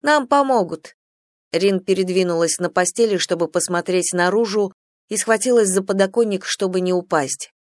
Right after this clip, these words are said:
Гавань запрудили корабли, бесконечное множество кораблей. Рин попыталась сосчитать, сколько на них приплыло солдат. Тысячи, десятки тысяч. Она должна была чувствовать облегчение от того, что гражданская война почти закончилась.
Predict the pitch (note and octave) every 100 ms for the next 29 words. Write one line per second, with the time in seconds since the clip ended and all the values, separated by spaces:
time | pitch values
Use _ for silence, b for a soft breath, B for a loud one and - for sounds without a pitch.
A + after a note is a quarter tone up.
0 | _ _ _ - F3 A3+ C#4+ C4 G#3 G#3+
1 | G3+ G3+ F#3+ A#3+ A3 G3 G#3 G#3 G#3 G3
2 | E3+ B2+ - _ _ _ D#3+ G3 - G#3
3 | A3+ B3+ - A3 G#3 G3 G3+ F#3+ F#3+ -
4 | F3+ F3 F3+ F3 F3 E3 C#3+ B2+ - _
5 | _ _ _ _ F3 G3 F#3 F3 F#3+ F#3+
6 | F#3 F3+ F#3+ - F#3+ G3+ F#3+ - - A#3
7 | G3 F3+ E3 E3 E3 - E3 F3+ F#3 F#3+
8 | D#3+ D#3 F3+ F3+ F3 C#3 - - _ _
9 | - A#3 - F#3 - C#3+ - _ _ -
10 | F3 G3 B3+ - F#3 - D3 A#2+ C3+ -
11 | - _ _ _ _ _ _ _ - A#3+
12 | C#4 C4+ B3+ C4 B3 B3 A#3 C4 B3 -
13 | A#3 A3+ G#3+ A3 G#3 A3 - - C#4 G#3+
14 | E3 D3 - E3+ F3 F3+ E3+ D#3 E3 D3+
15 | F3+ E3 - D#3+ D#3 D#3+ D#3+ D#3+ D#3 -
16 | - D#3 E3 D#3+ F#3 D#3 C3 B2+ -